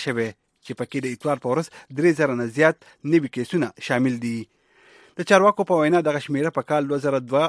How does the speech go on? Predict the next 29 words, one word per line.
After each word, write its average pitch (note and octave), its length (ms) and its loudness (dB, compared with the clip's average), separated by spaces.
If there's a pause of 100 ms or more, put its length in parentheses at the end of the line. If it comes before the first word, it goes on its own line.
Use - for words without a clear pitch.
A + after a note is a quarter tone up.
(100)
او C3 60 -6 (100)
دریم C3 240 -2
کې F3 260 -8
په B2 140 -10
چین F3 240 -4
کې D#3 120 -8 (100)
راغلي D#3 280 -4 (280)
سارس F3 320 4
وبا C3 280 0 (120)
کې E3+ 100 -2 (240)
مړه C3 180 -4 (100)
شوو F#3 300 0
تنانو D#3 360 0
نه B2 60 -6 (260)
ډیره A#2+ 260 2
ده. A#2+ 100 -6 (560)
په C3+ 140 -6
کال C3 240 0
دوه B2+ 160 -8
زره A#2+ 240 -6
دوه D#3 160 2 (160)
او C3+ 160 -6
دریم C#3+ 260 -4
کې F3 100 -6 (100)
په C3 40 -10 (120)
چین F#3+ 200 -6 (160)
او D3 160 -6
هانګ B2 220 -6
کانګ F#3 160 0